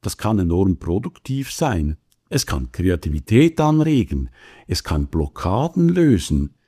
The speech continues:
Es kann Exploration ermöglichen. Es kann auch dazu führen, dass Menschen schneller mehr Optionen sehen.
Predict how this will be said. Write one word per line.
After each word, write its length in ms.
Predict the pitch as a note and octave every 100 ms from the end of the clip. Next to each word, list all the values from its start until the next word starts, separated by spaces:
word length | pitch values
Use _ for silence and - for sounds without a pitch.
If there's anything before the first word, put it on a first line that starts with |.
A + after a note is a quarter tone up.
| _ _
Es 160 | - -
kann 280 | G2 F2+ -
Exploration 1300 | G2 E2+ - F2 D#2+ D#2 C#2+ - - E2+ G2 D3+ F3
ermöglichen. 840 | E3 D#3 E3 A#2+ E2+ C#2 - C#2+ - _ - -
Es 160 | - -
kann 160 | G#2+
auch 200 | F2+ F2+
dazu 520 | - G2+ F#2 - - D#3+
führen, 500 | - D3+ C#3+ C#3+ C#3 - -
dass 260 | G2+ G2 -
Menschen 500 | G2 C3 C#3+ B2+ F#2+
schneller 540 | - F#2+ A#2 E3 G3 - - _
mehr 460 | G2 G2+ C3+ - D3
Optionen 760 | - - - G2+ C3+ F3+ E3+
sehen. 480 | - E3+ A2 D2